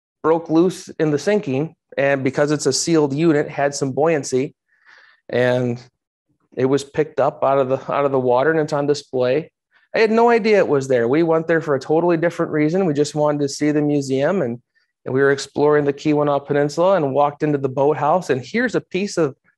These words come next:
of my favorite shipwreck story. And so there is a piece of it still around. And so the, the Henry Steinbrenner has not been found yet. Um, it is somewhere off that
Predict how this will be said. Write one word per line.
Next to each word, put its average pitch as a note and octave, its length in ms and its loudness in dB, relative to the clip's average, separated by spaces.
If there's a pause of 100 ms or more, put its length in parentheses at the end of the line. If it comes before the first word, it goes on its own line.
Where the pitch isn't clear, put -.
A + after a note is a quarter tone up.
(380)
of C#3 160 -2
my C3 160 -2
favorite F#3+ 400 0
shipwreck F3 480 -2
story. A2+ 480 -2 (640)
And B2+ 80 -12
so C#3 100 -4
there C#3 120 2
is F#3+ 200 0
a F#3+ 60 0
piece F#3+ 320 -2
of D3 100 -2
it - 240 -2
still D3 400 0
around. A#2 540 0 (960)
And C3 100 -4
so E3 160 2
the, E3+ 140 2
the F3+ 160 0
Henry A3 240 2
Steinbrenner A#3 440 2
has G3+ 180 4
not F#3+ 280 0
been F3+ 120 2
found C#3 340 0
yet. C3 260 0 (340)
Um, C3 280 -2
it C#3 120 2
is D3+ 260 4
somewhere D#3+ 480 2
off C3+ 380 0
that C3+ 360 0